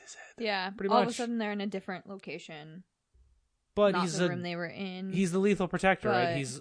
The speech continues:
Speaker 3: a good guy, supposedly.
Speaker 2: Yeah.
Speaker 3: But then he's like, "Ooh, I wanna eat this spider kid." And it's like,
Speaker 2: Mm-hmm.
Speaker 3: "Why? Why? Why? You're a good guy. Why all of
Speaker 2: Yeah.
Speaker 3: a sudden?" Like, it just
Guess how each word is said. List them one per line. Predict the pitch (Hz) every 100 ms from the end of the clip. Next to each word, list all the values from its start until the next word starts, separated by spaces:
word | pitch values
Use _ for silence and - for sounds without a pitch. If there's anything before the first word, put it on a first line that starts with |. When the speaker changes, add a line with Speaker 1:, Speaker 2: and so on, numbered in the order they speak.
| -
Speaker 3:
a | 127
good | 156 139
guy, | 123 101 92 -
supposedly. | - - 123 110 98 95 92 _ _ _ -
Speaker 2:
Yeah. | 202 190
Speaker 3:
But | 170
then | 156 143
he's | 123
like, | 107
"Ooh, | 131 113
I |
wanna | 107 101 98
eat | 113 -
this | 104
spider | - - 113 98
kid." | - 98
And | 92
it's | 101
like, | 98
Speaker 2:
Mm-hmm. |
Speaker 3:
"Why? | 165 175 107 -
Why? | 151 156 131
Why? | 156 185 123 107
You're | 131 135
a | 135
good | 175
guy. | 123 101
Why | 104 123
all | 123
of | 131
Speaker 2:
Yeah. |
Speaker 3:
a | 131
sudden?" | 143 131
Like, | 120 113
it | 113
just | 135 120